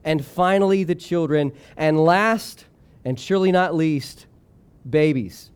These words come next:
By then, you could imagine, the water was a little dirty. And so you could actually lose somebody in it. And that's why we have the saying, "Don't throw the baby out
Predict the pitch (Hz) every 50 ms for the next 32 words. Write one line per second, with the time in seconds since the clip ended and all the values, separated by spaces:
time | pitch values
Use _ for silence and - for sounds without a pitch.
0 | _ _ _ _ _ _ _ _ _ _ _ _ _ - 127 202 214 233 240 214
1 | 147 196 240 247 233 208 190 202 214 214 180 190 196 - 190 175 160 160 175 185
2 | 185 185 175 120 147 147 147 160 165 160 - - - - - - - - - 151
3 | 160 160 160 175 190 202 190 190 196 175 170 160 151 123 - - - - - _
4 | - - _ - 139 147 170 175 170 143 117 143 151 151 151 135 104 85 - -
5 | _ _ _ _ _ _ _ _ - - - _ _ _ - - _ _ _ _
6 | _ _ _ _ - - - _ _ _ - 156 175 - - 208 202 196 196 208
7 | - 202 196 - 190 202 240 277 269 - - 175 180 180 175 160 160 185 214 226
8 | 214 - - 196 190 185 185 185 175 185 202 208 180 - - - - _ _ _
9 | _ _ _ _ _ _ _ _ - _ _ - - _ _ - - - 139 151
10 | 147 165 185 190 - - 185 175 170 160 170 165 151 160 160 156 139 147 135 -
11 | - 202 208 190 143 135 131 135 131 131 131 - - - - _ 123 113 - 185
12 | 185 208 214 180 175 - 190 190 185 175 147 147 123 113 123 170 190 202 185 139
13 | 135 127 123 123 127 - _ _ _ - 147 143 127 120 120 -